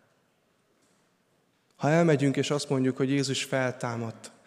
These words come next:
a bűnök megbocsátattak, és örök élete van mindenkinek, nagyon fontos információ, és tudjuk,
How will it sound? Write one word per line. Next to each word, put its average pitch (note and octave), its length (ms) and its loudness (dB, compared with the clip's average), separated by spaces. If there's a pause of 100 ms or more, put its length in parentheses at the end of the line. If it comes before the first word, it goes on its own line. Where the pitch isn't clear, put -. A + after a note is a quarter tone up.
(240)
a - 80 -6
bűnök C#3 380 2
megbocsátattak, C3 1120 0 (200)
és C#3+ 160 0
örök D#3+ 280 6
élete D3 320 6
van C3 140 4
mindenkinek, C3 880 2 (1400)
nagyon C#3 320 4
fontos C3+ 420 0
információ, B2 720 2
és B2 140 2
tudjuk, B2+ 520 -4